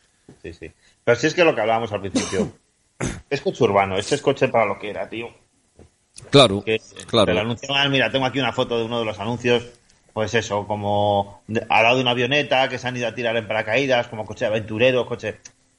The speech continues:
Speaker 1: déjate de historias, o sea, esto es, esto es lo que era.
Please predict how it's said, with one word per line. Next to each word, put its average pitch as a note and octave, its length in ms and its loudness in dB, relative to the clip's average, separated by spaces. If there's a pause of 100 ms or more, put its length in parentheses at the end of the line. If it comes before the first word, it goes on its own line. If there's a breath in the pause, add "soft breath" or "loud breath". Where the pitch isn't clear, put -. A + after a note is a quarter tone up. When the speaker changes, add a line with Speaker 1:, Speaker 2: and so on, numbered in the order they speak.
Speaker 1:
déjate G#2+ 240 -8
de G2 60 -6
historias, - 460 -6
o - 80 -20
sea, F2+ 160 2
esto - 240 0
es, A2 80 -2 (200)
esto C3+ 260 0
es G2 60 2
lo F#2 120 -2
que F#2 100 -6
era. F2 160 -8